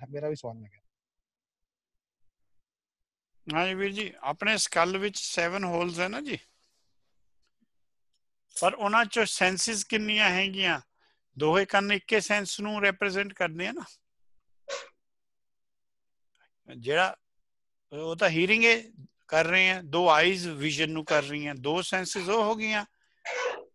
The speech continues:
Speaker 2: ਥਰਡ ਤੁਹਾਡੀ ਟੰਗ ਚ ਹੋਗੀ, ਠੀਕ ਹੈ ਜੀ,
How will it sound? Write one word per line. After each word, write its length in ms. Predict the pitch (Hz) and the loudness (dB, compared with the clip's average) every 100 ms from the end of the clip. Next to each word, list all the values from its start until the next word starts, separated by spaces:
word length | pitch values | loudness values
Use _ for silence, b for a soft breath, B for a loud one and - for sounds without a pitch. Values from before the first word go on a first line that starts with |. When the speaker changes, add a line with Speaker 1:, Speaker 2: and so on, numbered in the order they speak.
| _ _ _ | _ _ _
Speaker 2:
ਥਰਡ 300 | - 185 214 | 4 6 6
ਤੁਹਾਡੀ 360 | 202 196 196 214 - _ | 4 2 2 0 -4 _
ਟੰਗ 260 | 175 170 165 | 2 2 -2
ਚ 160 | - | -2
ਹੋਗੀ, 440 | 170 156 156 156 151 _ _ _ _ - - - - - - - _ _ _ _ - | 0 -2 -2 -6 -10 _ _ _ _ -20 -20 -20 -20 -20 -20 -20 _ _ _ _ -8
ਠੀਕ 180 | 165 214 | 2 4
ਹੈ 60 | |
ਜੀ, 180 | 226 247 | 4 0